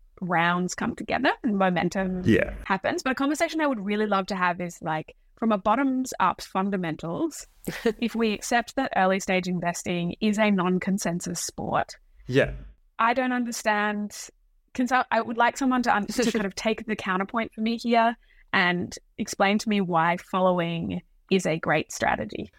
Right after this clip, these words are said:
Speaker 2: Bec-, because you can't get the conviction to actually make a call yourself.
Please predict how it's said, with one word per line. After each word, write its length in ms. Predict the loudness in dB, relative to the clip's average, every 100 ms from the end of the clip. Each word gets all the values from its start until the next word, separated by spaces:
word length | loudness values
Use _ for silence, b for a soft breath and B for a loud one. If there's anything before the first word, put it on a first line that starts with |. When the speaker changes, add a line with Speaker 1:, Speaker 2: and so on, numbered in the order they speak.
| -2
Speaker 2:
Bec-, 340 | 0 0 -4
because 480 | -4 2 2 2 0
you 160 | 0 0
can't 360 | 0 0 2
get 160 | 2 2
the 100 | 0
conviction 640 | -2 -4 -2 -4 -2 -2
to 120 | -2 -2
actually 280 | -2 -2
make 260 | -2 0 -2
a 40 | -4
call 340 | -6 -2 -2
yourself. 800 | -2 -4 0 2 2 0 -16 -20